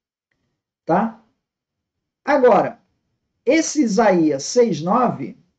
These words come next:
no Mar Morto, como é que ele aparece? Ele, Deus, disse, "Vai e diz a esse povo, ouvi, ouvi sempre, a fim de que assimileis."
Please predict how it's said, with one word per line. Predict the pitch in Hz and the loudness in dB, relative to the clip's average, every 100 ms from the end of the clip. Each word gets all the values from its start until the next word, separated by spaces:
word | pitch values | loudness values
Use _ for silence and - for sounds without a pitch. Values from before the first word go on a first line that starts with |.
| _ _ _ _ _ _ - | _ _ _ _ _ _ -6
no | 196 294 | 0 0
Mar | 240 214 151 | 2 -2 -2
Morto, | 156 240 269 - - | 0 0 0 -4 -10
como | 175 254 | -8 -6
é | |
que | 277 | -2
ele | 269 | -2
aparece? | 262 233 208 202 - - - _ _ _ _ _ _ _ _ _ _ | 0 0 0 -2 -8 -18 -20 _ _ _ _ _ _ _ _ _ _
Ele, | 226 208 214 262 | 2 4 4 2
Deus, | 247 147 151 220 | -4 -2 -2 -4
disse, | 170 139 226 175 - - - _ _ _ _ | -8 -2 -2 -2 -8 -18 -20 _ _ _ _
"Vai | 143 170 254 302 | -8 0 2 2
e | 277 | 0
diz | 185 262 240 | -2 -2 -2
a | |
esse | 247 - 190 | -4 -6 -4
povo, | 175 143 120 120 - | -2 -2 -4 -14 -2
ouvi, | 233 247 180 277 254 - | 0 2 -2 -4 -4 -4
ouvi | 180 180 277 | -4 -2 -6
sempre, | - 233 202 147 139 - _ _ _ _ | -4 -4 -4 -6 -10 -14 _ _ _ _
a | 208 196 | -4 -4
fim | - 269 359 392 | -6 -12 -10 -6
de | 285 | -6
que | - - 339 | -6 -2 0
assimileis." | 359 339 - - 320 381 247 202 208 - - - - | 0 -4 -6 -4 -4 -2 0 0 -4 -8 -16 -20 -20